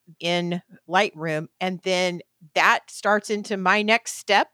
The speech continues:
which is picking and culling, which we're gonna get to in the next piece. So I'm gonna save that for that.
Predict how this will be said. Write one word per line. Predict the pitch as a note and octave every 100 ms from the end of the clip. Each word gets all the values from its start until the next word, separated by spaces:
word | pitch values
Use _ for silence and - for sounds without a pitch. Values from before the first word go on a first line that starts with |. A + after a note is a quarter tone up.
| -
which | F3+ -
is | E3
picking | - F#3 - F3 E3
and | D#3
culling, | - E3+ F3 G#3+ C#4+
which | - -
we're | D#3
gonna | E3
get | D3+ -
to | - D#3+
in | D#3 D#3
the | D3+
next | C#3+ C#3+ - - -
piece. | - B3 F#4 -
So |
I'm | D#3+
gonna | D#3+ D3+
save | - E3 D3
that | C3 C3+
for | - D#2
that. | A2+ - F#4+